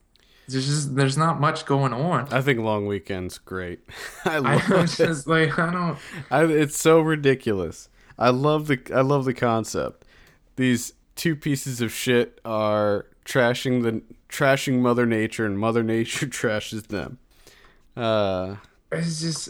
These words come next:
Speaker 1: I, I don't know. I don't know what it is. I just, I didn't, I wasn't feeling this one. Like, yeah, they're really, they're sh-, really shitty people. But the way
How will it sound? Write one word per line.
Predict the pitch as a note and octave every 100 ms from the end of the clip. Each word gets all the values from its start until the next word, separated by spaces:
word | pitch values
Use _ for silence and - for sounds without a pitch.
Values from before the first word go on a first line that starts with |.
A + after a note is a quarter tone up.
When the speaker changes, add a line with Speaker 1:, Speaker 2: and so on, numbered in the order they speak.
| C#3
Speaker 1:
I, | D#3+ F3 D#3+ -
I | C#3+
don't | F3+ E3+
know. | E3 B2+ C#3+ - _ _ _ - -
I | C#3+
don't | F3+ E3+
know | E3+
what | E3+
it | D#3+
is. | F3 E3
I | A#2
just, | A2+ A#2+ -
I | -
didn't, | B2+ D3
I | C3+
wasn't | C#3+ D3 C#3+
feeling | D#3 D#3 A#2
this | G2+ -
one. | G#2+ G2 - _ _ _
Like, | C3 C3
yeah, | B2+ B2 C#3 D#3+ E3
they're | D#3
really, | B2+ C#3 D3 C#3 C#3+ -
they're | - B2 -
sh-, | - -
really | D3 D#3+ C#3
shitty | A2+ - G#2 G2
people. | A2 G#2+ G2 G2 _ _ -
But | C3+ G#2+ - _ _
the | C3+
way | B2 D#3+ E3+ D#3